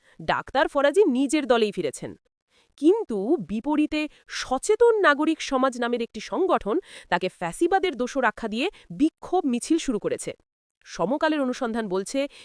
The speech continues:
এই সংগঠনের পেছনে রয়েছেন বিএনপি ও জামায়াতের কয়েকজন স্থানীয় নেতা, যারা চান না রুস্তম ফরাজি এই আসনে প্রার্থী হন। রুস্তম ফরাজি এই আসনে ছয়বার প্রতিদ্বন্দ্বিতা করেছেন, যার মধ্যে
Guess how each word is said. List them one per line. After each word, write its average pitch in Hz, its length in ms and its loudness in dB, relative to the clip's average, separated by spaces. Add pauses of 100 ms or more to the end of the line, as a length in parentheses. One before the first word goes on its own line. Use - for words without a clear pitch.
(100)
এই 247 220 2
সংগঠনের 277 580 0
পেছনে 262 340 -2
রয়েছেন 254 340 2 (360)
বিএনপি 311 540 2 (100)
ও 254 80 2 (360)
জামায়াতের 254 600 2
কয়েকজন 285 440 2
স্থানীয় 330 400 2
নেতা, 147 220 -4 (340)
যারা 165 320 0
চান 208 280 4
না 196 140 2 (320)
রুস্তম 302 540 0
ফরাজি 226 420 0 (240)
এই 247 200 4
আসনে 254 280 0
প্রার্থী 170 320 -2
হন। 139 180 -10 (540)
রুস্তম 311 440 2
ফরাজি 240 380 0 (340)
এই 277 240 2
আসনে 277 340 -2
ছয়বার 214 400 0
প্রতিদ্বন্দ্বিতা 214 580 0
করেছেন, 117 340 -8 (340)
যার 180 200 2
মধ্যে 196 280 2